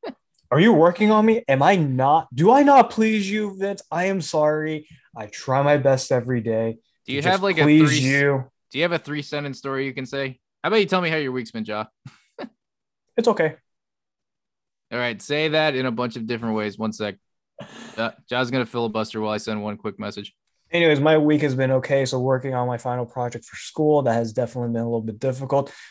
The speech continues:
Speaker 2: especially when you're working with another company. They may, they haven't been the most responsive, so it's caused kind of, like, me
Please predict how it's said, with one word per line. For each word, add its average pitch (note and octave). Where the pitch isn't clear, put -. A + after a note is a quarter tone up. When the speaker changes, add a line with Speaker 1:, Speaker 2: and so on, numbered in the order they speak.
Speaker 2:
especially B3
when G3
you're D#3
working D#3+
with B2
another C3+
company. B2
They F3+
may, E3
they C#3+
haven't G3+
been F#3
the C3+
most B2
responsive, B2+
so B2+
it's -
caused D#3
kind C#3+
of, C3+
like, A#2+
me C#3+